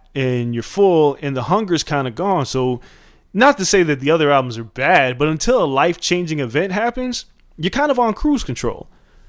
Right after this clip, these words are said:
Royce has reverse engineered a hip hop career. His first album was his worst.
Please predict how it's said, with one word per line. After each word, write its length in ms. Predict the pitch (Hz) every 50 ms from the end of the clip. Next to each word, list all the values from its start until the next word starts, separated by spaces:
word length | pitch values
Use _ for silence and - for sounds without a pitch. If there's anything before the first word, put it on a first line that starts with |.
| - - - _ -
Royce 400 | 123 131 170 262 359 359 339 -
has 240 | 285 240 214 165 139
reverse 500 | 123 143 147 123 110 131 170 208 208 - -
engineered 840 | - 175 175 156 135 143 135 135 143 151 147 135 127 117 110 104 110 - _
a 80 | 127 120
hip 180 | 101 139 127
hop 240 | - 123 107 - -
career. 380 | - - 113 64 64 - - - _ _ _ _ _ _ _ _ _ _ _ _ - _
His 260 | _ - 214 320 302
first 480 | - 139 127 - - - 233 311 - -
album 380 | 143 127 120 117 117 117 135 - _ _ _ _
was 280 | 120 123 147 185 -
his 180 | - 214 175 165
worst. 540 | 131 156 233 285 127 90 - - - -